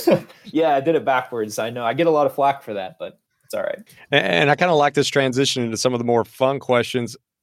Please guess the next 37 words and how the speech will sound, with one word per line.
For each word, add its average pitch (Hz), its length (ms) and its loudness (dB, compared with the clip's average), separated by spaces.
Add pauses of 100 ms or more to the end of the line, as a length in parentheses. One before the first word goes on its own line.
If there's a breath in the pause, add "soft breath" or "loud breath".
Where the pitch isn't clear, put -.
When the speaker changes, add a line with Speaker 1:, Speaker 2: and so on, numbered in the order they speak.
Speaker 2:
I 131 80 4
know 165 180 4
there's 156 220 2
a 127 60 4
lot 127 140 4
of 123 60 -2
times 135 220 2
debates 131 640 0 (120)
amongst 123 380 0
the 113 300 2 (120)
pizza 143 360 2
world. 135 520 2 (320 soft breath)
Is 156 160 0
there 180 180 2
something 233 340 0
you 170 140 2
won't 143 320 2
put 160 140 0
on 160 100 2
a 147 60 -4
pizza? 165 460 -4 (600)
Speaker 1:
No, 226 300 0
I 120 80 4
don't 175 160 -2
think 180 160 -2
so. 131 460 2
You 160 100 0
know, 156 160 2
it's 160 180 0
like, 160 260 2 (1080)
if 160 120 -2
somebody 180 340 0
wants 160 260 -2
to - 80 -8
give 139 260 -2
me 147 160 -4
money 147 480 -2